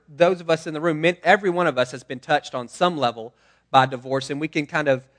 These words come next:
automatically jump one way or the other. Some of us jump to shame, and, uh, we feel ashamed of the things that we've done. You might have completely mangled a relationship, and what you need to know is divorce is not the unforgivable sin.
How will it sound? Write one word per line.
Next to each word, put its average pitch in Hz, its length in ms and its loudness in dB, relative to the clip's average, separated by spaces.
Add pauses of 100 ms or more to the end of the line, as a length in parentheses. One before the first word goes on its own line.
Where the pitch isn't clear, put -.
(220)
automatically 156 640 4
jump 139 380 0
one 139 240 -6
way 135 140 4
or 131 60 4
the 127 160 -2
other. 113 180 -6
Some 151 160 -8
of 156 140 -8
us 135 100 -14
jump 151 360 -2
to 127 100 -20
shame, 156 580 -2 (460)
and, 123 200 -8
uh, 120 80 -8
we 123 140 -8
feel 143 240 -4
ashamed 147 440 -4
of 139 60 -8
the 139 80 -12
things 147 340 -6
that 143 80 -10
we've 135 200 -12
done. 143 220 -2
You 147 80 -12
might 135 180 0
have 117 140 -6 (240)
completely 139 500 -8
mangled 135 560 -6 (400)
a 135 80 -4
relationship, 143 800 -2
and 151 80 -6
what 135 140 -4
you 170 100 -6
need 175 220 -2
to 147 80 -10
know 151 260 -4
is 135 140 -8
divorce 139 400 -10
is 131 120 -20
not 139 220 -10
the 127 160 -10
unforgivable 127 720 -12
sin. 113 360 -12